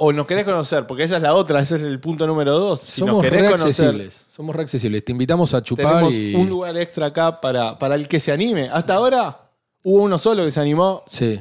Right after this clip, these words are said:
Speaker 1: Le mandamos
Speaker 2: Y
Speaker 1: un
Speaker 2: era
Speaker 1: saludo
Speaker 2: porque lo
Speaker 1: grande.
Speaker 2: encontramos robándose cosas de mi casa y le
Speaker 1: Porque
Speaker 2: dijimos,
Speaker 1: el
Speaker 2: "Vení, acá no hay
Speaker 1: sí.
Speaker 2: chorros".
Speaker 1: Le,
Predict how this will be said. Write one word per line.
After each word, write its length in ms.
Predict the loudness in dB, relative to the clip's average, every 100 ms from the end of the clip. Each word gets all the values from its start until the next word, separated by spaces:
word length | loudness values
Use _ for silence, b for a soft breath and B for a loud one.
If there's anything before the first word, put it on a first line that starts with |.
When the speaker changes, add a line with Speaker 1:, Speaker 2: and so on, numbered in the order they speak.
| -8
Speaker 1:
Le 120 | -6
mandamos 320 | -2 -2 0
Speaker 2:
Y 40 | 2
Speaker 1:
un 60 |
Speaker 2:
era 80 | 4
Speaker 1:
saludo 120 | 4 4
Speaker 2:
porque 100 | 4
lo 80 |
Speaker 1:
grande. 100 | 4
Speaker 2:
encontramos 300 | 4 2 2
robándose 480 | 2 2 2 0 0
cosas 220 | 0 0
de 40 | -2
mi 140 | -2
casa 200 | -2 -2
y 40 | 0
le 60 |
Speaker 1:
Porque 80 | 0
Speaker 2:
dijimos, 180 | 0 0
Speaker 1:
el 60 | 0
Speaker 2:
"Vení, 160 | 0
acá 220 | -2 -2 -2
no 100 | -2
hay 80 |
Speaker 1:
sí. 60 | -2
Speaker 2:
chorros". 400 | -4 -6 -12 -14 _
Speaker 1:
Le, 140 | -10